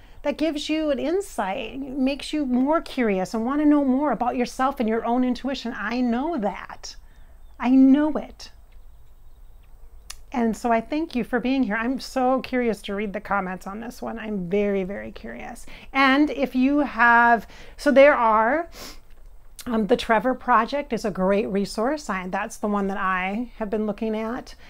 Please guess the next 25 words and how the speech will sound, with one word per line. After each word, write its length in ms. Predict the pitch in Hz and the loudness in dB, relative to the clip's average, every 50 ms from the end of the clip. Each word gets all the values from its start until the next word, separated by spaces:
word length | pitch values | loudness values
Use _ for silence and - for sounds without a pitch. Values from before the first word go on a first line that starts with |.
| - - - | -20 -14 -6
Um, 160 | - 226 214 196 | -2 -2 0 2
there 160 | 220 214 208 | 4 4 4
are 120 | 202 196 | 4 4
many, 340 | 196 185 190 202 202 202 214 | 4 2 0 0 0 0 0
many 240 | 214 226 233 247 269 | 2 2 2 0 0
others 560 | - 240 226 226 233 240 254 262 262 247 254 | 2 2 2 2 4 2 2 2 2 0 -2
as 240 | - - 233 220 - | -2 -2 -2 -2 -2
well. 560 | 214 202 220 220 220 226 233 240 277 302 294 - - - - - | 0 2 2 4 4 4 4 2 2 0 -4 -8 -14 -20 -10 -4
I 60 | - | 0
mean, 100 | 247 254 | 2 4
if 120 | 240 247 277 | 4 4 2
you 100 | 294 294 | 0 0
put 320 | - - - 285 302 - | 0 2 2 2 2 2
links 320 | 254 285 320 311 - - | 0 -2 -2 -2 -6 -6
below, 320 | - - 269 269 285 285 285 | -2 -2 0 2 2 2 0
just 260 | 277 277 262 - - | 0 -4 -6 -4 -2
know 280 | 220 220 226 233 247 254 | -2 0 0 0 0 2
that 340 | 233 233 220 - - - - | 2 2 2 0 -2 0 2
they 100 | 233 233 | 4 4
won't 280 | 208 208 214 233 214 | 4 4 2 0 -2
show 220 | - - 220 202 190 | -4 -2 0 0 0
up 200 | 190 - - - - - - - - - - - - - - | 0 -2 -4 -8 -14 -16 -18 -20 -20 -20 -20 -20 -12 -6 -4
on 160 | 214 208 208 | -2 -2 -2
the 60 | 208 | -2
comments. 600 | - - 214 208 214 220 233 233 - - - - | -2 -2 -2 0 0 0 -4 -4 -6 -12 -18 -20